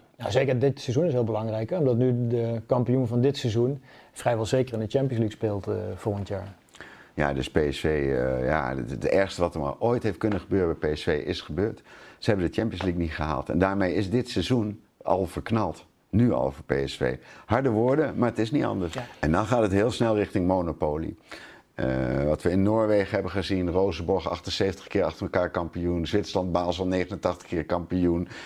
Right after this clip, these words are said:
Speaker 2: In, eh, in, eh,
Speaker 1: Zagreb in, eh,
Speaker 2: maar ook in
Speaker 1: Wit-Rusland met Bate Borisov, volgens mij dertien of veertien keer.
Speaker 2: Maar ook Juventus achtennegentig keer weer kampioen, inmiddels na de Zuiderdivisie kwamen. Eh, je krijgt overal in Europa monopolies, hebben we al heel lang gezien.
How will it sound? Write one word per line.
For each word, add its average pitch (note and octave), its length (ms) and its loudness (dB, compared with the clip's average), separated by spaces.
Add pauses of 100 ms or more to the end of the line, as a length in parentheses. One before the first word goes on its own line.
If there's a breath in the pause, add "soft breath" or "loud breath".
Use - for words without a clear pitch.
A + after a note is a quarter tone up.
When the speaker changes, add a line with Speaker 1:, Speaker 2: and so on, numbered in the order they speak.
(280 loud breath)
Speaker 2:
In, F#2+ 320 2
eh, F2+ 500 2
in, G2+ 160 2
eh, F#2+ 220 2
Speaker 1:
Zagreb C3+ 720 2
in, C3+ 180 0
eh, C3 300 -2 (280)
Speaker 2:
maar C3+ 180 2
ook C3+ 260 2
in D3+ 60 4
Speaker 1:
Wit-Rusland D3 420 2
met C#3+ 120 2
Bate C#3 280 2
Borisov, C3+ 580 2
volgens B2+ 280 -2
mij B2+ 120 2
dertien C3 280 2
of B2 80 -2
veertien B2+ 300 0
keer. F3 100 2
Speaker 2:
Maar G3 200 6
ook G#2+ 120 2
Juventus C#3+ 460 2
achtennegentig C#3 580 0
keer C3+ 200 2
weer A#2+ 140 2
kampioen, A#2+ 460 0
inmiddels A2 320 4
na A2 140 0
de G#2+ 60 -2
Zuiderdivisie G2+ 720 0
kwamen. F#2+ 240 2 (320 loud breath)
Eh, A2 160 6
je A2+ 80 2
krijgt B2 280 2
overal C#3+ 340 4
in C3+ 60 4
Europa A#2+ 360 4
monopolies, G#2+ 600 2
hebben G#2 180 2
we G#2+ 60 4
al A2+ 60 2
heel A2+ 100 2
lang G#2+ 160 -4
gezien. A#2+ 460 0